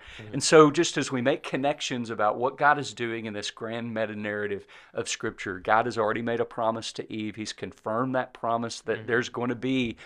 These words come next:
Speaker 2: one who comes, basically who removes the results of sin forever. He's gonna be one who sheds his innocent blood on behalf of the guilty.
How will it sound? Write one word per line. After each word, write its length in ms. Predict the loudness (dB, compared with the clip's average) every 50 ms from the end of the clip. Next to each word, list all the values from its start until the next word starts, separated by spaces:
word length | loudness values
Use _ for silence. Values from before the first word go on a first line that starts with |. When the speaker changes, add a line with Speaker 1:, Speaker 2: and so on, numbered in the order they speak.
| -20 -12
Speaker 2:
one 340 | -6 2 4 6 6 6 4
who 160 | 2 -2 -2
comes, 480 | -2 2 2 4 4 2 0 -4 -10 -14
basically 720 | 0 2 4 4 4 2 -4 -6 -6 -4 -2 -2 0 0
who 160 | 0 -2 0
removes 420 | 0 -2 -2 0 -2 -4 -4 -6
the 80 | -10 -6
results 460 | -6 -6 -4 0 -2 -2 -2 -4 -12
of 80 | -12 -10
sin 300 | -8 -6 -6 -6 -6 -8
forever. 440 | -8 -4 -2 -2 -2 -2 -4 -10 _ -16 -20 -20 -20 -8
He's 180 | -6 -4 -4 -2
gonna 240 | 0 2 2 2 2
be 380 | 2 0 0 2 0 -2 -4 -8 -20 -20 -20 -16
one 340 | -12 -4 2 2 4 4 2
who 140 | 0 -2 -2
sheds 400 | -2 0 2 4 2 2 2 -2
his 160 | -6 -4 -2
innocent 380 | -4 -2 -2 -4 -6 -8 -10 -6
blood 280 | 0 0 0 2 0
on 80 | -2 -4
behalf 300 | -4 -4 -4 -4 -4 -4
of 40 | -8
the 60 | -10
guilty. 400 | -6 -6 -8 -8 -8 -12 -16